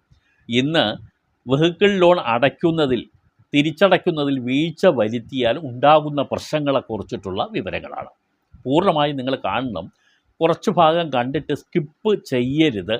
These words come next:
കാരണം പ്രധാനപ്പെട്ട ചില ഭാഗങ്ങൾ അവസാനമായിരിക്കും ചിലപ്പോൾ ഉണ്ടാവുക. വെഹിക്കിൾ ലോൺ എടുക്കുമ്പോൾ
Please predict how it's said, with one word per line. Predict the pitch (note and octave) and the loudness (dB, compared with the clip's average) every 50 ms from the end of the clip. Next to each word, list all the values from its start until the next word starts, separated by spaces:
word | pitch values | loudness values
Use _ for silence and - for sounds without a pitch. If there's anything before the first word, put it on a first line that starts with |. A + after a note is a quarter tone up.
| A#2+ - | -2 0
കാരണം | C#3 C3 C3+ C#3 D3 C#3 | 0 0 0 0 -2 -4
പ്രധാനപ്പെട്ട | C3 B2+ A#2+ B2+ D3+ F3+ A3+ A#3 A3 - G3+ - | -4 -4 -2 0 0 0 0 -2 -2 -2 -4 -4
ചില | G#3 F#3+ - E3+ D#3 C3 - | -2 -2 2 2 2 4 4
ഭാഗങ്ങൾ | C3+ A2 G#2+ A2 B2+ C3+ C3+ C3 C3 | 2 2 2 0 -2 -4 -4 -2 -2
അവസാനമായിരിക്കും | B2 A2 A2 - - C#3 C3+ C3+ C#3 B2+ A2 F#2+ G2+ A#2+ B2 B2+ B2+ B2+ - E3 - - - - _ _ - - - | -2 -2 -4 -2 -2 0 0 0 -2 -4 -4 -6 -6 -6 -8 -8 -10 -8 -8 -10 -10 -10 -18 -20 _ _ -8 0 2
ചിലപ്പോൾ | F#3+ F#3+ F#3 F3 - - F3+ G#3+ G#3+ F3 | 4 4 4 2 2 2 2 2 2 0
ഉണ്ടാവുക. | D3 A#2+ G2 F2 D#2+ D#2 D#2 D2 C#2+ C#2 - _ _ _ _ _ _ _ _ _ _ _ _ _ _ _ - F#3+ | -6 -4 -4 -4 -4 -4 -8 -12 -16 -16 -18 _ _ _ _ _ _ _ _ _ _ _ _ _ _ _ -6 2
വെഹിക്കിൾ | E3 F3 F#3 A3 A#3+ G#3 - C4 | 4 6 6 6 6 4 2 2
ലോൺ | C4+ B3+ A3+ G3 F#3+ G3 F#3+ | 2 4 6 6 6 6 4
എടുക്കുമ്പോൾ | D#3 B2 B2+ B2 - D#3 D#3 C#3 G#2+ F#2 F2 F2 - | 4 2 0 0 0 -2 -2 0 -2 -2 -2 -4 -6